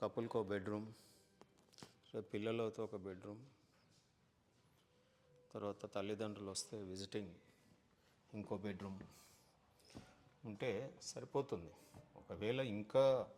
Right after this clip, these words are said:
ఏదైనా ఫంక్షన్ అయినప్పుడు ఇంకో రెండు, నలుగురు, ఐదుగురు ఇండియన్ కపుల్స్ వచ్చినా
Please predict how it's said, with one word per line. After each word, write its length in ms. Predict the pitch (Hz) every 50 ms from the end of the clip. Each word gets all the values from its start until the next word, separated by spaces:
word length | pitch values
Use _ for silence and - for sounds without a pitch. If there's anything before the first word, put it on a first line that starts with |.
| - - - - - - - - - -
ఏదైనా 260 | 113 113 113 113 113
ఫంక్షన్ 460 | - - - 98 110 117 - 143 127
అయినప్పుడు 360 | 127 127 123 123 120 123 123
ఇంకో 300 | 123 120 113 - 123 120
రెండు, 760 | 117 117 110 107 107 - - - - 113 110 110 107 107 - - - - - - - - -
నలుగురు, 260 | 101 104 107 107 107
ఐదుగురు 260 | 113 110 110 107 110 107
ఇండియన్ 340 | 104 107 110 110 110 110
కపుల్స్ 400 | - 113 104 - 110 104 104 -
వచ్చినా 480 | 110 101 - - 131 127 110 98 113